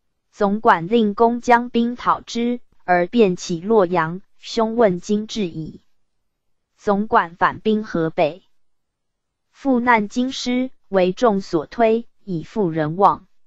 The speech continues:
阿保机仰天大哭曰：“晋王与我约为兄弟，河南天子即无尔也。昨闻中国乱，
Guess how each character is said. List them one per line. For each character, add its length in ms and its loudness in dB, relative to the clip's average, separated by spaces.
阿 220 6
保 240 4
机 300 -6
仰 240 0
天 260 2
大 240 8
哭 300 0
曰 380 2
：“晋 320 -4
王 260 2
与 240 -4
我 220 -2
约 240 2
为 240 2
兄 320 -6
弟， 320 -4
河 260 -2
南 280 0
天 280 0
子 300 -10
即 240 -6
无 260 -4
尔 220 -2
也。 360 -4
昨 260 2
闻 320 0
中 240 0
国 200 2
乱， 360 2